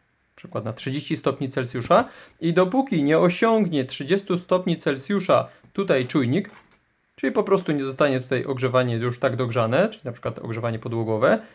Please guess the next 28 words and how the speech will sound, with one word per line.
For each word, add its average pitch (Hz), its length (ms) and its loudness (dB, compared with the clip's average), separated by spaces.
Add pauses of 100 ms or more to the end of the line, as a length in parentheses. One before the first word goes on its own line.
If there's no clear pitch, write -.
(180)
w - 60 -20
postaci 120 380 -8
mat 123 240 2
grzewczych, 123 460 -4
czy 113 100 -12
też - 280 -14 (180)
inaczej, 131 520 -2 (300)
no 240 140 0
to 196 120 2
oczywiście 147 460 -4
cały 123 220 -2
czas 123 160 -2
będzie 123 360 0 (300)
tutaj 113 220 -6
zasilanie 113 460 -2
doprowadzane. 117 640 -2 (440)
Ale 139 220 2
gdy 165 160 -2
temperatura 180 640 4
osiągnie 220 480 0
już 202 160 2
tą 185 140 -2
wartość, 175 540 0
to 196 360 4 (120)
automatycznie 131 880 -4
nasz 120 180 -2
regulator 120 500 -2
temperatury 127 680 -2